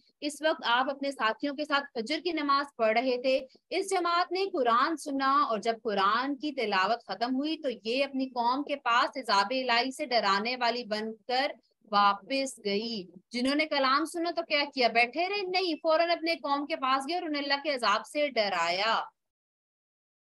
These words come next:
क्योंकि ये ईमान ला चुकी थी। लेकिन रसूलुल्लाह सल्लल्लाहु अलैहि वसल्लम को इसके मुतालिक कुछ इल्म ना था, यहाँ तक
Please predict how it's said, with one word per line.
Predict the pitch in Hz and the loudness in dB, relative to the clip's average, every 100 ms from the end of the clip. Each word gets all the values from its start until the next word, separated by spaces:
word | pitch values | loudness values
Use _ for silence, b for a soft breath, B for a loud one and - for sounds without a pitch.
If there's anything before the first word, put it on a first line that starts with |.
| - | -4
क्योंकि | 311 311 | 0 2
ये | 370 254 240 302 | 2 2 0 0
ईमान | 294 285 269 285 294 | 0 0 2 2 2
ला | 190 208 | 2 2
चुकी | 262 294 294 | 0 -4 -4
थी। | 339 | -2
लेकिन | 320 330 320 | -2 -2 -2
रसूलुल्लाह | 311 330 330 349 339 | -2 -2 0 2 0
सल्लल्लाहु | 339 294 269 262 247 | 0 -2 0 0 0
अलैहि | 262 254 254 247 | 0 -2 -4 -4
वसल्लम | 233 240 262 | -6 -4 -2
को | 285 | -2
इसके | 269 277 | -2 -4
मुतालिक | 254 247 226 226 - | -2 -2 -2 -4 -6
कुछ | 330 330 | -6 -4
इल्म | 311 285 | -2 0
ना | 277 254 | 2 0
था, | 269 277 262 | 2 -2 0
यहाँ | 185 226 277 285 | -2 -2 -2 -2
तक | 269 269 | 0 0